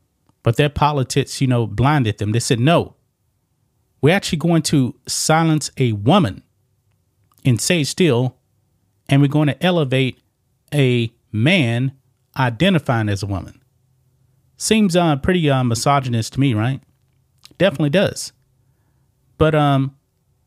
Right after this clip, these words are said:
look at this, uh, down here, guys. It says that, um, following Steele's claims of censorship on Games for Girls, Outkick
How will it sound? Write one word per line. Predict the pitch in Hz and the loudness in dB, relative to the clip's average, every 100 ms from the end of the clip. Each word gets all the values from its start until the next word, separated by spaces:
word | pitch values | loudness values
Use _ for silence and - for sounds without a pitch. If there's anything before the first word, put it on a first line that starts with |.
| _ _ _ _ _ _ | _ _ _ _ _ _
look | 190 208 | 0 2
at | 170 | 0
this, | 160 | 0
uh, | 156 143 | 2 0
down | 127 135 123 | 0 0 2
here, | 147 127 | 0 0
guys. | 104 104 120 131 - _ _ _ _ _ _ _ _ _ _ _ _ _ _ _ _ _ _ _ _ _ _ _ | -2 -2 -2 -4 -10 _ _ _ _ _ _ _ _ _ _ _ _ _ _ _ _ _ _ _ _ _ _ _
It | 180 185 | -2 0
says | - - 202 214 170 135 | -4 -2 0 2 0 2
that, | 143 131 | 0 2
um, | 127 120 120 110 - _ _ _ _ _ _ _ _ _ _ _ _ | 2 2 0 -2 -10 _ _ _ _ _ _ _ _ _ _ _ _
following | 180 202 190 156 | 2 4 2 0
Steele's | - 180 170 156 | 0 2 2 0
claims | - 165 165 151 | 0 0 2 0
of | 120 | 0
censorship | - 160 160 127 117 135 120 | 0 0 2 0 0 0 0
on | 120 117 | 0 0
Games | 104 139 143 - | 0 0 0 -2
for | 107 | -2
Girls, | 135 120 95 - - _ _ _ _ - | 2 2 -2 -6 -12 _ _ _ _ 0
Outkick | 170 214 - 175 147 - | 0 0 -2 -2 -2 -4